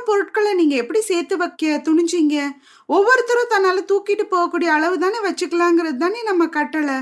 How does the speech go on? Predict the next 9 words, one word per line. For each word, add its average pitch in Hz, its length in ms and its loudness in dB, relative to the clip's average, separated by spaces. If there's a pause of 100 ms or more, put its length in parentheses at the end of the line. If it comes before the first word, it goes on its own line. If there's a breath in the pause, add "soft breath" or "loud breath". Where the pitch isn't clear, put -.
(240)
அதுதானே 285 500 0
எல்லாருக்கும் 277 540 -2
சொல்லப்பட்டுச்சு" 254 880 -4
அப்படின்னு 214 420 -4
கேட்டாரு. - 440 -12 (440 loud breath)
அதுக்கு 262 320 0
அந்த 220 140 -4
பெரியவர், 226 640 -4
"சக்கரவர்த்தி, 233 680 -6